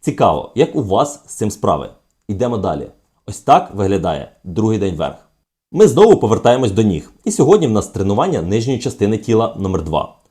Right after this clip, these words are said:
Цього разу ми міняємо вектор навантаження. Замість квадріцепсів нашим головним пріоритетом стають сідниці та біцепс стегна. І починаємо ми з біцепса стегна. Можете замінити вправи в залежності від того, що ви виконували попереднє тренування.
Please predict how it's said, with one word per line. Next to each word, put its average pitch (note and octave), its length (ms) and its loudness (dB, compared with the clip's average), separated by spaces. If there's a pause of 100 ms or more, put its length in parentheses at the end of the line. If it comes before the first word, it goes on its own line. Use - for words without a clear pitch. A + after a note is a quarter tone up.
(160)
Цього B3 280 4
разу D3+ 220 4
ми A2 100 0
міняємо A2 380 0
вектор G#2 300 -4
навантаження. F2+ 580 -2 (140)
Замість F#2 300 -4
квадріцепсів C#3 720 -4
нашим G#2+ 360 -4
головним G#2+ 440 4
пріоритетом F2 540 -2
стають G2 340 -2
сідниці C3+ 400 -4
та E2 180 -4
біцепс G#2 340 -4
стегна. F2 420 -4 (360)
І F4 80 0
починаємо D#3+ 560 2
ми E2 260 -4
з F2+ 100 -8
біцепса A#2 440 -4
стегна. F2+ 440 -4 (360)
Можете G#3+ 280 4
замінити C#3 380 2
вправи F3 320 2
в G2+ 60 0
залежності G2+ 460 -2
від F2 160 -8
того, F3+ 280 6
що A2+ 220 2
ви F2 120 0
виконували A#2+ 560 -2
попереднє G2+ 460 -2
тренування. F2 520 -4